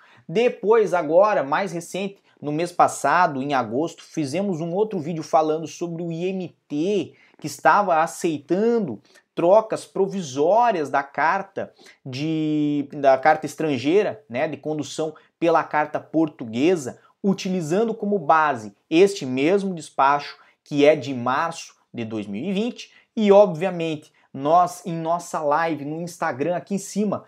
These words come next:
no arroba Célio Sauer, que você faz parte, você está lá, você me segue, você viu,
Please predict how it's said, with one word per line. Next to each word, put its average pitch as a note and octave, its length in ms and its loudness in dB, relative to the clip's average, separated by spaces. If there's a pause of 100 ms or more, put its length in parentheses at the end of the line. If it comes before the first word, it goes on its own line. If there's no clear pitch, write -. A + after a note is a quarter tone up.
(160)
no D3+ 140 0
arroba D#3 420 2
Célio F#3 440 -6
Sauer, D#3+ 640 2
que G3+ 300 -4 (360)
você A3 400 0
faz F3+ 260 0
parte, D#3 400 2
você D3 240 -4
está C#3+ 200 -2
lá, D3 140 6
você C#3 260 -8
me C3 100 -8
segue, D#3 280 -4
você D#3+ 400 -4
viu, C3+ 400 -6